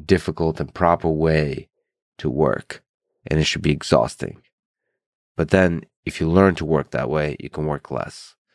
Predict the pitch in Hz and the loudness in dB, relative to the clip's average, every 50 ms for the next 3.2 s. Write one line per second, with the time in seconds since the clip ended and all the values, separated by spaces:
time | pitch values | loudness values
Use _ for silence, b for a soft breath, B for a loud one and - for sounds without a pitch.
0 | _ _ _ _ _ _ _ _ _ _ _ _ _ _ _ _ - 87 80 95 | _ _ _ _ _ _ _ _ _ _ _ _ _ _ _ _ -10 -6 -4 0
1 | 92 92 120 123 117 117 - - 104 98 104 104 - - - 101 95 95 87 92 | 4 6 6 6 6 4 4 4 6 6 6 4 4 2 0 2 2 4 2 2
2 | 87 - - - 98 95 92 80 - 87 82 78 - - 92 107 110 110 107 104 | 0 0 2 2 4 4 4 2 2 0 0 0 -2 0 2 4 4 6 4 4
3 | 95 - - - | 2 0 -8 -16